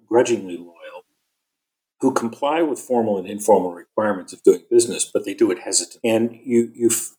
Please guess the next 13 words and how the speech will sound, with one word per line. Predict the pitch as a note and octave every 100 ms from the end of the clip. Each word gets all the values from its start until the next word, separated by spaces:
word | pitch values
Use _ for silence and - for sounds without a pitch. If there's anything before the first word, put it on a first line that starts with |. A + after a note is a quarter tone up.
| -
note | D3 F#3+ -
that | A2+ A2+ - _ _ _ -
differentiating | D3 C3 D3 - B2+ G#2+ G#2
these | F#2
groups | - A2 G#2
can | - G2
be | -
quite | - A2+ G2+
difficult | C3 - - F#2 E2+
at | - _
times. | G2+ F2+ - G2
And | -
so | G#2 G2+